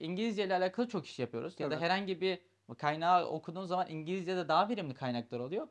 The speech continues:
Speaker 1: O yüzden o oku-, okuduğum kaynaklarda okulda aslında bize öğrettikleri terimlerin hepsini gördüm.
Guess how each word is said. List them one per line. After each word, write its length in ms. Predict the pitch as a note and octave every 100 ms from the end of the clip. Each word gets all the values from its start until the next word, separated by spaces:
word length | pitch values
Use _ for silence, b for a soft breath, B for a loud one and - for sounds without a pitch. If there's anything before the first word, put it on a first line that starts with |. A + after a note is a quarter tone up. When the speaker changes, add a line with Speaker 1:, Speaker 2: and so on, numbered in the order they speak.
| b b -
Speaker 1:
O 120 | A#3
yüzden 380 | A#3+ G#3+ C#4+ D4
o 140 | G3 G#3+
oku-, 300 | G#3+ A#3 A3
okuduğum 340 | F#3 A3+ A#3+ A#3+
kaynaklarda 640 | A#3+ A3 G#3+ G3+ E3+ B3+
okulda 380 | F3 F#3 G3+ A#3
aslında 280 | A3 G#3+ F#3+
bize 140 | F#3+
öğrettikleri 520 | G#3 G#3 E3 - E3
terimlerin 360 | - G#3+ F3+ F#3
hepsini 320 | B3 A3+ G#3
gördüm. 340 | D#3+ C3+ A2